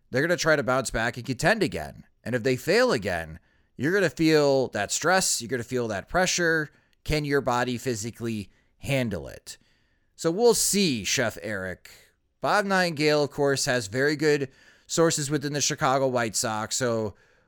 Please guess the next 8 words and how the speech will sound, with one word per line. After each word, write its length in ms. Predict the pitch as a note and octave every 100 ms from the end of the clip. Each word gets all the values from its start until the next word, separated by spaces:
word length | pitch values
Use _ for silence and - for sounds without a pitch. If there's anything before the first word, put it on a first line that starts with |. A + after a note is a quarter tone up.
| _
we're 80 | B2
starting 320 | - E3+ G3
to 60 | G3
get 120 | F3+
a 60 | D#3+
little 640 | D3+ G#3+ A3+ A3+ A3+ A3
bit 280 | F#3 G3+ F3
more 460 | F#3 F#3+ F#3 F3+